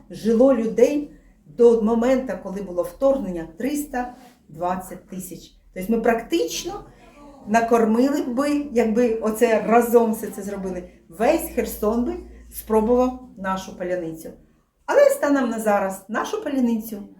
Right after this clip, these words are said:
куштують, кажуть, що вона неймовірно смачна. Приходять ще наші військові, приходять з подякою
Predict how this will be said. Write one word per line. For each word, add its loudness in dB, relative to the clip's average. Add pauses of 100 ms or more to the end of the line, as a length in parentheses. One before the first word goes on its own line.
(920)
куштують, -4 (400)
кажуть, 2
що -4
вона 0
неймовірно 2
смачна. -12 (200)
Приходять -2
ще -6 (220)
наші -4
військові, -8 (1160)
приходять 2 (320)
з -14
подякою -2